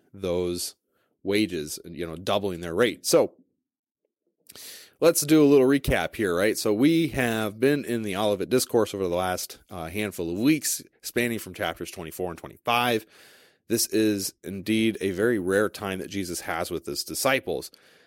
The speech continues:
And the interesting thing, and, and I've mentioned this a few times, that we don't get this personal one-on-one time that Jesus has with his disciples. And I find it interesting, instead of Jesus telling them,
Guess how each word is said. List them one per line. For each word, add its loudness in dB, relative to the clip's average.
And 2
the 2
interesting 2
thing, 4
and, 0
and 0
I've -2
mentioned 0
this -2
a -4
few -2
times, -4
that -4
we -6
don't 0
get 0
this -4
personal -4
one-on-one -4
time -10
that -16
Jesus -8
has -6
with -10
his -10
disciples. -2
And -6
I -2
find 0
it 0
interesting, -2
instead 0
of -2
Jesus -2
telling -8
them, -8